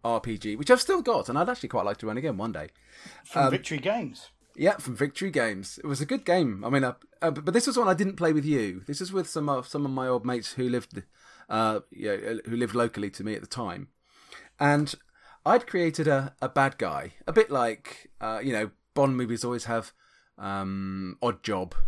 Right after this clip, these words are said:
Speaker 1: or Jaws or
Speaker 2: Yeah.
Speaker 1: whoever, you know. So I created a, a bad guy called Hobo, and I, I imagined him looking like the, the voodoo bad guy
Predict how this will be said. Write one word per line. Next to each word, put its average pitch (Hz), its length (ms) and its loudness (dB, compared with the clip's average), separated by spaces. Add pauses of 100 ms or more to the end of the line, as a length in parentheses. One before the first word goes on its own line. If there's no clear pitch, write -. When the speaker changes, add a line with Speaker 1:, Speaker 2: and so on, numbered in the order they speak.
(220)
Speaker 1:
or 98 240 -2
Jaws 95 640 -4
or 92 100 -2
Speaker 2:
Yeah. 92 40 -6
Speaker 1:
whoever, 107 380 -2
you 107 120 -6
know. 92 120 -6 (220)
So 170 160 2
I 226 60 6
created 143 400 -2
a, 131 120 0
a 135 60 -4
bad 127 220 0
guy 110 160 -2
called 113 180 -4
Hobo, 95 580 2 (680)
and 135 240 -2 (300)
I, 190 220 -2
I 202 140 2
imagined 233 380 0
him 160 420 0
looking 196 420 0
like 156 520 2
the, 131 400 2 (420)
the 135 80 4
voodoo 117 760 2 (800)
bad 107 300 2
guy 92 560 -4